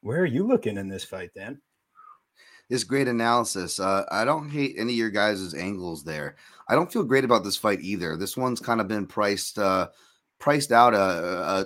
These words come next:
Speaker 2: if you're looking to back the favorite, if you ask me. I mean, technically, I think you're getting, like, a nickel off, uh, if you can find a minus one fifteen Covington by decision, but even that opened at chalk at minus one twenty. Um, and I don't know if you really wanna be laying that, if you wanna back Covington that hard. Uh, my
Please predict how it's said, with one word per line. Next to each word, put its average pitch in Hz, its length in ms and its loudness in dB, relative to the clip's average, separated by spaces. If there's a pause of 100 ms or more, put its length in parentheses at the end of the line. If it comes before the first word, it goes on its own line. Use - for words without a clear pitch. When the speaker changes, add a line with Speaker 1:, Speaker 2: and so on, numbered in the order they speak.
(140)
Speaker 2:
if 98 160 -6
you're 104 100 -2
looking 104 360 -4
to 107 120 -4
back 95 260 2
the 92 100 -10
favorite, 92 360 -4
if 85 120 -8
you 87 100 -4
ask 87 300 -2
me. 90 260 -4
I 87 40 -6
mean, 85 260 -6
technically, 113 580 -4
I - 340 -12
think 104 140 -8
you're 98 100 -4
getting, 101 220 0
like, 92 160 -2
a 90 60 -4
nickel 98 360 -2
off, 101 380 2
uh, 85 240 -4 (140)
if 92 120 -8
you 95 100 -10
can 90 120 -6
find 90 220 -2
a 87 40 -4
minus 90 380 -2
one 92 180 -6
fifteen 90 460 -8
Covington 104 460 -4
by 107 100 4
decision, 113 560 -4
but 95 180 -2
even 117 220 0
that 101 160 2
opened 98 260 -2
at 80 120 -8
chalk 90 340 -2
at 76 80 -8
minus 80 420 -6
one 78 200 -8
twenty. 82 420 -8 (540)
Um, 92 440 2
and 92 100 0
I 92 80 2
don't 113 100 4
know 110 60 2
if 104 100 -4
you 104 120 0
really 104 120 2
wanna 101 220 2
be 87 80 -4
laying 95 320 -2
that, 98 140 0
if - 80 -10
you 98 80 -6
wanna 92 160 -2
back 90 260 -2
Covington 92 380 -6
that 82 200 -4
hard. 95 280 0 (340)
Uh, 101 140 2
my 110 200 4